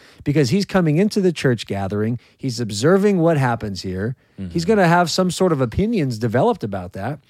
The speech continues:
Speaker 2: Yeah.
Speaker 1: He sees his wife faithfully exercising her faith in
Speaker 2: Mm-hmm.
Speaker 1: public.
Speaker 2: Mm-hmm.
Speaker 1: That's gonna affect the, the husband, who in this sense could be a messenger, right?
Speaker 2: Right.
Speaker 1: In this sense, I'm stretching the word here a little bit, but I think it applies.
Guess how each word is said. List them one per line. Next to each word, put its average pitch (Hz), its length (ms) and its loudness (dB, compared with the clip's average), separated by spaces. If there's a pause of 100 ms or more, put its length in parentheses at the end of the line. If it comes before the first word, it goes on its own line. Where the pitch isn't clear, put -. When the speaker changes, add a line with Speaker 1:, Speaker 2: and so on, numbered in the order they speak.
(160)
Speaker 2:
Yeah. 92 220 -8
Speaker 1:
He 139 80 -4
sees 196 380 -2
his 139 200 -2
wife 139 560 0 (320)
faithfully 196 680 -2
exercising 117 840 -4
her 110 160 -6
faith 139 680 -2 (300)
in 196 180 -2
Speaker 2:
Mm-hmm. 175 60 -6
Speaker 1:
public. 123 680 -4
Speaker 2:
Mm-hmm. 87 380 -12
Speaker 1:
That's 175 220 0
gonna 175 200 0
affect 139 360 -4
the, 104 340 -6
the 113 120 -4
husband, 104 440 -4 (280)
who 156 140 0
in 160 240 -2
this 202 180 4
sense 170 260 0
could 180 160 -2
be 160 100 2
a 135 60 0
messenger, 117 580 -4 (280)
right? 127 200 0
Speaker 2:
Right. 127 80 -8
Speaker 1:
In 147 80 -4
this 170 160 0
sense, 165 300 -2
I'm 143 160 -2 (160)
stretching 190 460 0
the 147 80 2
word 143 260 2
here 160 120 2
a 156 60 2
little 160 180 0
bit, 170 240 2 (260)
but 233 80 -2
I 240 40 0
think 262 160 -2
it 262 80 0
applies. 240 560 -2